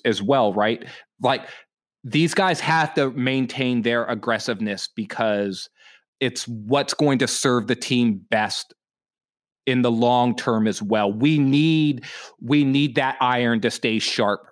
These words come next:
for these guys because during the postseason, they're gonna need to make some plays too. And it cannot just default to,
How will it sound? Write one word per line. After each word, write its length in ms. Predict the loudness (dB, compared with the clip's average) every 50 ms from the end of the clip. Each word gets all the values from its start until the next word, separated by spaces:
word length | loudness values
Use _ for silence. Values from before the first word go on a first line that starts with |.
| _
for 160 | -4 -4 -2 -2
these 240 | -2 -4 -6 -4
guys 340 | -4 -2 -2 -2 -2 -4 -4
because 400 | -6 -6 -6 -4 -2 -2 -2 -2
during 340 | 0 0 2 2 2 2 2
the 80 | 0 0
postseason, 680 | 0 0 -2 -2 0 0 -2 -2 0 0 0 0 0
they're 160 | 2 0 0
gonna 280 | 0 0 0 0 2 2
need 220 | 2 0 0 0
to 80 | 0 0
make 220 | 0 -2 -2 -4
some 160 | -4 -6 -6 -6
plays 400 | -4 -6 -4 -4 -4 -6 -8 -10
too. 340 | -8 -6 -4 -2 -2 -2 -2 -2
And 120 | -2 -2
it 140 | -2 -4 -6
cannot 560 | -6 -2 0 2 2 2 2 2 0 0 0
just 220 | 0 -2 -2 -2
default 540 | -4 -4 -4 -4 -2 -2 0 0 0 -2 -4
to, 260 | -4 -2 -2 -2 -2